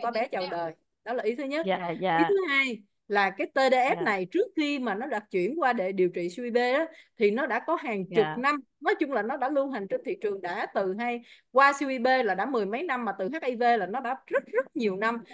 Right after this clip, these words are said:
Speaker 1: Và hàng triệu
Speaker 2: Dạ.
Speaker 1: triệu bà bầu trên thế giới này đã phải
Speaker 2: Dạ.
Speaker 1: dùng T D F ngay cả khi mới cấn thai, chứ không kể là thai được bốn tháng nữa. Ngay cả khi mới
Speaker 2: Dạ.
Speaker 1: cấn thai, và người ta đã có rất nhiều những cái công trình nghiên cứu đồ sộ theo dõi tất cả những bà bầu này,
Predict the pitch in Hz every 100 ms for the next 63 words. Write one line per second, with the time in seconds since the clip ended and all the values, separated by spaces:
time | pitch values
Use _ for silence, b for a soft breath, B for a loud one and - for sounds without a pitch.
0 | B - 208 214 196 190 190 190 214 190
1 | 180 202 220 190 - 170 - 180 175 185
2 | 233 220 247 285 254 269 370 247 185 165
3 | - _ _ - 180 175 262 - 185 254
4 | 190 180 233 233 220 - 285 - 262 302
5 | 302 302 165 208 - 254 240 262 403 415
6 | 277 403 320 247 226 220 302 277 226 214
7 | 175 254 220 208 202 180 226 320 302 285
8 | 349 233 - b b - 262 240 226 294
9 | 233 202 185 175 294 226 - 226 214 202
10 | 190 190 233 190 220 302 320 480 311 220
11 | 190 202 233 - 269 262 220 190 208 240
12 | 240 320 277 214 185 180 165 175 190 b
13 | b 262 247 220 170 226 349 180 226 277
14 | 196 175 175 180 170